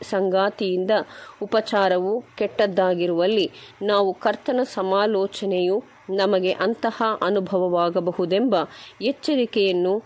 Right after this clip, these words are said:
ಮುಂಚಿತವಾಗಿಯೇ ನೀಡಿತೆಂಬುದನ್ನು ಕೆಳಗಣ ಮಾತುಗಳಲ್ಲಿ ನೆನಪಿಗೆ ತಂದುಕೊಳ್ಳೋಣ. ನೀವು ಪರಿಶೋಧನೆಗೆ ಪುಟಕ್ಕೆ ಹಾಕಲ್ಪಟ್ಟಿದ್ದಕ್ಕೆ ಆಶ್ಚರ್ಯಪಡಬೇಡಿರಿ. ವಿಪರೀತವಾದ ಸಂಗತಿ ಸಂಭವಿಸಿತೆಂದು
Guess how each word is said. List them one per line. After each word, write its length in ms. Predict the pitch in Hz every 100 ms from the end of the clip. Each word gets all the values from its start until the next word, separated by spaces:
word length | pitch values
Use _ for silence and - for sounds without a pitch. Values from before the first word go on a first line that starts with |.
| - -
ಮುಂಚಿತವಾಗಿಯೇ 1040 | 196 269 302 247 226 196 175 170 170 175
ನೀಡಿತೆಂಬುದನ್ನು 960 | 202 185 185 202 185 170 165 170 220 180 - - -
ಕೆಳಗಣ 400 | - 240 277 202
ಮಾತುಗಳಲ್ಲಿ 800 | 185 180 190 208 180 175 175 170
ನೆನಪಿಗೆ 460 | 170 196 196 175 170
ತಂದುಕೊಳ್ಳೋಣ. 800 | 180 170 175 - 175 170 170 170 - - - - - - - - - - -
ನೀವು 380 | 247 302 262 254
ಪರಿಶೋಧನೆಗೆ 1000 | 240 196 208 220 214 254 247 185 180
ಪುಟಕ್ಕೆ 540 | 147 - 208 233 226 208
ಹಾಕಲ್ಪಟ್ಟಿದ್ದಕ್ಕೆ 1300 | - 175 - 190 - 180 - 175 160 170 - 190 - - - -
ಆಶ್ಚರ್ಯಪಡಬೇಡಿರಿ. 1300 | 208 214 - 208 190 190 190 180 175 175 180 170 - - - - -
ವಿಪರೀತವಾದ 1000 | 170 202 - 180 175 220 - 220 190 180
ಸಂಗತಿ 680 | 175 190 180 180 180 - 202
ಸಂಭವಿಸಿತೆಂದು 1000 | - 196 185 175 185 175 185 208 220